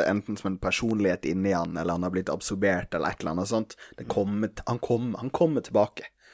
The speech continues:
Om ikke så, liksom, nødvendigvis skuespilleren, som i hvert fall, eh, personligheten hans.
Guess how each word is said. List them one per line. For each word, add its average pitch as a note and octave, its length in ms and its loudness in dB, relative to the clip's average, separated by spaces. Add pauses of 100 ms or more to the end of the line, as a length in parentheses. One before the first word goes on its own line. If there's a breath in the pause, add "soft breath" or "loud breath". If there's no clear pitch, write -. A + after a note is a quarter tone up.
(300 soft breath)
Om A#2 200 4
ikke G#2+ 360 4
så, G#2+ 280 8
liksom, G2+ 320 4
nødvendigvis G#2 760 4
skuespilleren, G2 600 2
som F#2+ 220 -4
i G2 80 4
hvert G2+ 240 0
fall, D#2+ 380 -2 (340 soft breath)
eh, E2+ 560 -4
personligheten F#2+ 640 0
hans. - 300 -8